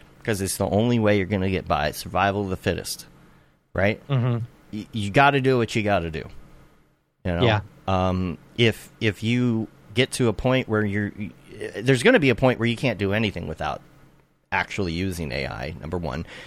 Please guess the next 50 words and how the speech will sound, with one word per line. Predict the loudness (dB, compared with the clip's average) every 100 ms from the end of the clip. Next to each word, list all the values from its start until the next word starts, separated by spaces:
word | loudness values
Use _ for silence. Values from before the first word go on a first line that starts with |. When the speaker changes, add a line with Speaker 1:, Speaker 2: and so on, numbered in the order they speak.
| 2
Speaker 2:
Yeah. | 4
Speaker 1:
Number | 4
two, | 4 4 6 4 -2 -8 0
if | 0 2
you | 2
refuse | 2 0 -2 0
to | 2
use | 2 2
it, | -2 -2
do | -2
it | -2
the | 0
old | 0 0 2
way, | 4 4 0 0
that's | 0 0
fine. | -6 0 2 2 0 -6 -14 -18 0
But | 2
it |
doesn't | 4 2 2
mean | 2
you're | 0
gonna | 0 0
make | -2 -2
money | -2 -2 -2
that | -4 -6
way. | -6 -8 -10 -8
It | -6 0
doesn't | 0 0
mean | -2 -2
you're | -4
gonna | -4
be | -2 -2
able | 0
to | 0
Speaker 2:
Yeah. | 0
Speaker 1:
get | -2
by. | 0 0
You | 0 -2
might | 0 0
have | -2 -4 -2
to, | -2 -2 -4 -12 -20 -20 _ _ _
that | 2 4
might | 4 0
have | 0 -4 -4
to |
become | -6 -6 -8
your | -8
full-time | -6 -6 -4 -6 -6
hobby, | -8 -10 -12 -16 -20 -10
right? | -8 -8